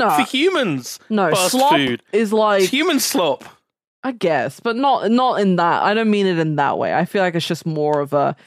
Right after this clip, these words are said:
Speaker 1: it's a fast food heist movie, and it's meant
Speaker 2: It's a
Speaker 1: to be
Speaker 2: popcorn
Speaker 1: fun.
Speaker 2: movie.
Speaker 1: What?
Speaker 2: A popcorn movie, G-Star Games. You've not heard of that before?
Speaker 1: I haven't, because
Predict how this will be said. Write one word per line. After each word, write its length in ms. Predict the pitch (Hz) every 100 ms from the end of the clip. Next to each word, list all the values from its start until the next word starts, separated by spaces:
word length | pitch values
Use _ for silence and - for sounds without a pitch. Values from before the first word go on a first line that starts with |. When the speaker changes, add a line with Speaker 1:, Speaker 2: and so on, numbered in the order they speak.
| -
Speaker 1:
it's 140 | 190
a 60 | 233
fast 440 | - 240 240 -
food 460 | - 196 190 185 - _ _ _ _ _
heist 380 | 175 170 156 -
movie, 580 | 147 135 - 95 101 151 - -
and 160 | 160
it's 240 | 151 - -
meant 180 | 175
Speaker 2:
It's 120 | 156 -
a 40 |
Speaker 1:
to 60 | -
be 80 | 156
Speaker 2:
popcorn 280 | 196 139
Speaker 1:
fun. 140 | 131 113
Speaker 2:
movie. 280 | 113 107 95 - _ _ _ _ _ _ -
Speaker 1:
What? 280 | 165 208 - 165 _ _ _ -
Speaker 2:
A 60 |
popcorn 480 | - - - - 117 110
movie, 420 | 107 98 113 107
G-Star 400 | - 107 - 107
Games. 340 | 107 101 101
You've 60 | 143
not 160 | 160
heard 160 | 165 165
of 80 | 113
that 160 | 104
before? 420 | - - 101 98 107
Speaker 1:
I 120 | 202
haven't, 420 | 196 220 160 135
because 360 | 151 175 156